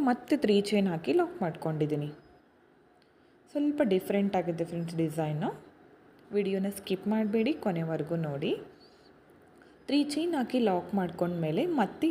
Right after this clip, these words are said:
ಇಲ್ಲಿ ನಾನು ಐದು ಸಿಂಗಲ್ ಕ್ರೋಶೆ ಮಾಡ್ಕೊತಿದ್ದೀನಿ ಫ್ರೆಂಡ್ಸ್. ಈ ಥರ ಗಂಟುಗಳೇನಾದರೂ ಬಂದರೆ ಫ್ರೆಂಡ್ಸ್, ಇದನ್ನು ಬ್ಯಾಕ್ ಸೈಡಲ್ಲಿ ಮಾಡ್ಕೋಬೇಕು. ನೋಡಿ ಈ ಥರ ಬ್ಯಾಕ್ ಸೈಡ್‌ಗೆ ಹೋಗಬೇಕು. ಅದನ್ನು ನಾವು ಗಮ್ ಹಚ್ಚಿ,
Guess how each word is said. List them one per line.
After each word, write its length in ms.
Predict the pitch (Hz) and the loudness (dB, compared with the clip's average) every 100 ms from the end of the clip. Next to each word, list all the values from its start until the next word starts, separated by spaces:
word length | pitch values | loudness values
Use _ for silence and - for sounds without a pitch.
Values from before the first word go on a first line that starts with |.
| - | 0
ಇಲ್ಲಿ 220 | 196 202 | 4 6
ನಾನು 320 | 196 165 156 302 - - - - - - - - - 190 | 6 4 4 2 0 -14 -20 -20 -20 -20 -20 -20 -16 -4
ಐದು 320 | 196 202 349 | 0 2 2
ಸಿಂಗಲ್ 420 | 415 220 170 165 165 | 0 -2 0 0 0
ಕ್ರೋಶೆ 320 | 165 160 170 | -2 -2 -4
ಮಾಡ್ಕೊತಿದ್ದೀನಿ 760 | 160 147 - 156 156 147 151 151 | -2 -4 -2 -4 -2 -4 -4 -4
ಫ್ರೆಂಡ್ಸ್. 360 | 269 392 - - - - - - - - - - - - - - | -4 -6 -6 -14 -20 -20 -20 -20 -20 -20 -20 -20 -20 -20 -20 -16
ಈ 120 | - 269 | -6 0
ಥರ 180 | 285 285 | 2 2
ಗಂಟುಗಳೇನಾದರೂ 880 | 214 190 202 - 247 226 202 190 202 | 0 0 0 2 2 4 2 2 2
ಬಂದರೆ 360 | 170 165 170 190 | 2 0 0 -2
ಫ್ರೆಂಡ್ಸ್, 340 | 175 170 170 | 0 -4 -2
ಇದನ್ನು 380 | 175 170 165 170 403 - - - - | 0 2 0 0 -2 -6 -20 -20 -2
ಬ್ಯಾಕ್ 320 | 202 208 - | 0 0 0
ಸೈಡಲ್ಲಿ 460 | - 208 180 180 302 | 2 4 4 2 2
ಮಾಡ್ಕೋಬೇಕು. 800 | 247 175 170 170 165 156 151 - 415 - - - - - - - - | 0 0 -2 2 4 4 2 0 0 -2 -18 -20 -20 -20 -20 -20 -10
ನೋಡಿ 220 | 180 - | -4 -2
ಈ 120 | 214 214 | 0 2
ಥರ 180 | 202 190 175 | 2 0 2
ಬ್ಯಾಕ್ 280 | 170 170 - | 2 2 2
ಸೈಡ್‌ಗೆ 380 | 175 160 190 | 2 4 2
ಹೋಗಬೇಕು. 480 | 226 175 160 156 156 320 | 2 0 2 2 2 -2
ಅದನ್ನು 360 | - 214 254 262 | 0 2 2 2
ನಾವು 220 | 220 190 269 | 2 2 0
ಗಮ್ 240 | 202 196 226 | 2 2 2
ಹಚ್ಚಿ, 340 | 196 - 294 | 0 0 2